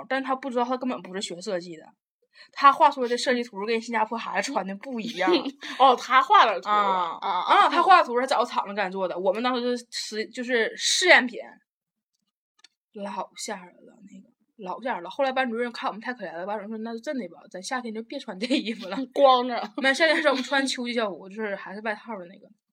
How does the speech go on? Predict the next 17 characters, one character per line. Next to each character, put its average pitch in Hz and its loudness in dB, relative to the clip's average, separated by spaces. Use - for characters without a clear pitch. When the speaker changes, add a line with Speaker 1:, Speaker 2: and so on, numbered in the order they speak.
Speaker 2:
热 311 0
不 180 -6
热？ 180 -8
Speaker 1:
就 294 -8
热， 311 2
那 262 -4
你 226 -2
也 226 -2
忍 220 0
着， 185 -14
因 247 -8
为 254 -6
那 262 -6
个 254 -6
太 254 -8
丑 - -16
了。 - -20